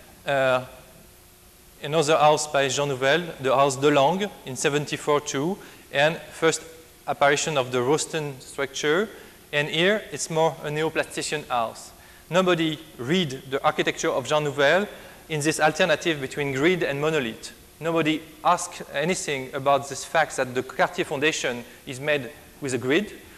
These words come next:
and the fact that the, the cultural center of Tours is a pure monolith in the taste of Charoun and in the taste of, of course, Charleville from Claude Parent. The Tokyo Opera made with, uh,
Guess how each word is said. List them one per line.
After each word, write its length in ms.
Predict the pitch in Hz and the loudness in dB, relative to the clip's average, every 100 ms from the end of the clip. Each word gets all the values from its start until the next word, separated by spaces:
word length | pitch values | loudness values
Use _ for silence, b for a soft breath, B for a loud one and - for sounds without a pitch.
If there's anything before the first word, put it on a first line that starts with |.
| B B | B B
and 140 | 139 | -4
the 40 | 135 | -2
fact 260 | - 165 | 0 0
that 160 | 147 135 | 0 0
the, 100 | 127 - 156 | -2 -4 -4
the 260 | 127 117 117 | -2 0 -2
cultural 300 | 180 170 160 | -4 0 -2
center 320 | - 160 151 | 0 -4 -2
of 220 | 127 127 - | -2 -2 -4
Tours 240 | 170 120 - - | -4 -4 -8 -12
is 120 | 127 | -8
a 60 | 131 | -6
pure 220 | - 185 | -2 -2
monolith 580 | 156 147 131 104 - - | 0 -2 -4 -6 -12 -12
in 60 | |
the 80 | 123 | -10
taste 340 | - 135 135 127 | -2 -2 -2 -8
of 80 | |
Charoun 360 | - 151 135 135 | -4 -2 0 -2
and 80 | 139 | -4
in 120 | 127 | -8
the 60 | 117 | -6
taste 360 | 135 131 - 117 | -4 -4 -6 -4
of, 240 | 120 117 B B | -4 -4 B B
of 120 | 123 | -12
course, 260 | - 139 - B B | -6 -6 -6 B B
Charleville 540 | - 131 131 143 127 | -2 0 0 0 -4
from 280 | 117 127 127 - | -4 -8 -8 -10
Claude 200 | - 139 | -8 -4
Parent. 300 | - 131 104 - B B B | 0 0 -2 -8 B B B
The 140 | 123 131 | -2 0
Tokyo 540 | - 190 - 175 151 - B B | 0 0 2 2 2 -4 B B
Opera 420 | 165 165 147 120 | 0 2 4 4
made 220 | 117 131 123 | 2 -2 -2
with, 300 | 131 120 - - - | -4 -6 -14 -18 -8
uh, 400 | 127 120 117 | -4 -2 -2